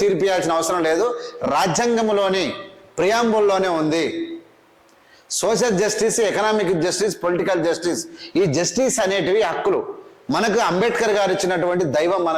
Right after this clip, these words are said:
దేవుడు ఇచ్చినటువంటి హక్కులు. సోషల్ జస్టిస్ పొంద-, ఒక మనిషికి సోషల్ జస్టిస్ అంటే సాంఘికంగా గుళ్ళో కానీ, బడిలో కానీ, బస్సులో కానీ, లేదంటే కారులో కానీ, విమానంలో కానీ,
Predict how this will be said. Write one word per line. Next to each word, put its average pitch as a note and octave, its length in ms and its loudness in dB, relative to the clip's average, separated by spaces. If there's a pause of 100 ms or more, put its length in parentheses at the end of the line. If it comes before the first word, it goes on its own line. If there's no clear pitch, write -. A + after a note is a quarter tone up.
(120)
దేవుడు F#3+ 240 2
ఇచ్చినటువంటి D#3 520 -2 (460)
హక్కులు. E3 320 -2 (1900)
సోషల్ G#3+ 440 2
జస్టిస్ G#3+ 400 0
పొంద-, G3 260 2 (540)
ఒక E3 80 0 (100)
మనిషికి G#3+ 400 0
సోషల్ G#3 340 2
జస్టిస్ G3+ 360 0
అంటే A3 160 0 (500)
సాంఘికంగా G#3 640 0 (140)
గుళ్ళో G3+ 260 2 (120)
కానీ, G#3 200 0 (120)
బడిలో G3+ 280 2 (120)
కానీ, G#3 200 0 (100)
బస్సులో G3 380 0
కానీ, G3+ 300 0 (560)
లేదంటే F#3 240 0 (100)
కారులో F#3+ 400 2
కానీ, G#3 160 0 (100)
విమానంలో F#3+ 520 0
కానీ, G3 160 2